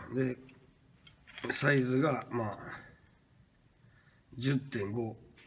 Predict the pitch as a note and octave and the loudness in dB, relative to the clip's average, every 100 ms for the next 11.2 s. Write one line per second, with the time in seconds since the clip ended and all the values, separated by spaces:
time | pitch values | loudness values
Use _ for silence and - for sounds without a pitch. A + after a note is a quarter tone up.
0 | - - _ - - B2 C#3 A#2 - - | -20 -20 _ -12 -6 -2 -2 -2 -10 -20
1 | - - - - - _ _ _ - - | -20 -20 -20 -20 -20 _ _ _ -20 -20
2 | - _ - - _ - _ _ - - | -20 _ -20 -20 _ -20 _ _ -20 -20
3 | _ - - - - - - - - - | _ -20 -20 -20 -20 -20 -20 -20 -20 -20
4 | - - - E3 D#3+ E3+ F3+ E3 C#3 C3 | -20 -10 2 2 4 8 8 8 8 6
5 | C3 B2+ B2+ B2+ B2 B2 - - - - | 6 6 6 4 2 -2 -8 -20 -20 -20
6 | - - - - _ - - - F#3+ F3 | -20 -20 -20 -20 _ -20 -18 -2 6 8
7 | C#3+ B2+ C3 D#3 D#3+ D#3+ D3+ B2 A2+ A2 | 8 8 8 8 8 6 6 4 2 0
8 | A2+ F#2+ G#2 A2+ G#2+ C3+ C3+ - B2 A2 | 0 -2 -2 -2 2 4 4 2 0 0
9 | A#2 A2+ G#2 G2 F2+ G2+ F#2 F2+ F2+ - | 0 0 -2 -4 -6 -6 -6 -10 -10 -12
10 | - - - - - - B2 A#2+ A2 A2+ | -20 -20 -20 -20 -16 -4 2 2 2 4
11 | A#2+ B2+ | 4 4